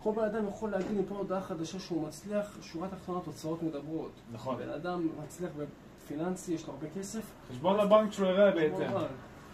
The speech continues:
Speaker 1: אתה מצליח, אתה מתאמן, אתה נראה מסיבי, תראה לי איך אתה נראה.
Speaker 2: כן.
Speaker 1: אתה סוכנות, אה, מטורפת, תראה לי כמה לקוחות, אחי, הגעת.
Speaker 2: תראה לי תוצאות.
Speaker 1: בדיוק. בסופו של דבר, עם זה אי אפשר להתווכח,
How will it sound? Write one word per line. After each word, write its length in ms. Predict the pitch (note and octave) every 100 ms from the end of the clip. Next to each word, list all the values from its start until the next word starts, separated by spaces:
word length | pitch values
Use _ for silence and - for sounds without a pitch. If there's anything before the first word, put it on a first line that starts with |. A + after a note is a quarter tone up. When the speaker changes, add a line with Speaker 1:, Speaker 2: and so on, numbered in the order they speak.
| - -
Speaker 1:
אתה 80 | D#3
מצליח, 520 | D#3 D#3+ F#3 F#3+ F#3
אתה 120 | D#3+
מתאמן, 380 | D3+ C#3+ D#3 F3+
אתה 100 | D#3+
נראה 220 | D3 D3+
מסיבי, 380 | D#3 - G#3+ G#3 G3+
תראה 160 | F3 G3
לי 80 |
איך 100 | G3+
אתה 100 | -
נראה. 260 | F#3+ F#3+ E3 - - -
Speaker 2:
כן. 240 | D3+ C#3 B2 A#2
Speaker 1:
אתה 140 | F3
סוכנות, 460 | E3+ E3 F3 F3+ F3
אה, 180 | E3 D#3
מטורפת, 460 | D3 D#3+ F3 G#3 G3+
תראה 100 | D#3+ E3+
לי 60 | F3+
כמה 240 | G3 F#3+
לקוחות, 440 | F#3+ G3 A3+ A3+
אחי, 180 | F#3+ -
הגעת. 320 | B2 A#2 B2
Speaker 2:
תראה 120 | A#2+ B2
לי 120 | C3
תוצאות. 540 | B2+ A#2 C#3+ G#3 D#3+ - -
Speaker 1:
בדיוק. 400 | F3 A3+ C#4+ G3+ - - - - - - - - -
בסופו 280 | F3 G3+
של 100 | G#3+
דבר, 280 | G3+ F#3+ G#3
עם 120 | F#3
זה 100 | D#3
אי 40 | F3+
אפשר 180 | - E3
להתווכח, 480 | C#3 - A2+ A2